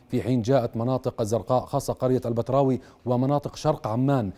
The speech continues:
في طبربور، إضافة إلى مناطق غرب عمان، قرية وادي السير، الأكثر بيوعات في الشقق.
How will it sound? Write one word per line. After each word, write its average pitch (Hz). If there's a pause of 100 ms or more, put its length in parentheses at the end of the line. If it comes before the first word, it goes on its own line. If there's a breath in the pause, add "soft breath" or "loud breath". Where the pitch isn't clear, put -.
(160 loud breath)
في 131
طبربور، 123
إضافة 131
إلى 120
مناطق 123
غرب 117
عمان، 127 (260 loud breath)
قرية 151
وادي 131
السير، 147
الأكثر 117 (240 loud breath)
بيوعات 123 (100)
في 123 (360 soft breath)
الشقق. -